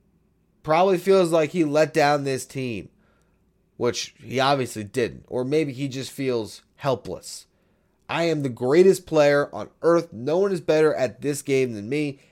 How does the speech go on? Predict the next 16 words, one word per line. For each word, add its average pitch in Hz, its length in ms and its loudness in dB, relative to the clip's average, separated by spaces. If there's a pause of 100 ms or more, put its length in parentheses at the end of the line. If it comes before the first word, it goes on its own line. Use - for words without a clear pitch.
and 117 220 -8
yet 127 200 -4
I 120 100 -6
can't 143 460 -8
get - 200 -8
my 127 120 -8
team 117 320 -8
into 107 240 -12
the 92 120 -14
stinking 123 520 -10
playoffs." - 680 -8 (920)
And 131 400 -4
it's 151 200 -6
not 185 240 2
Ohtani's 135 540 -4
fault, 90 440 -6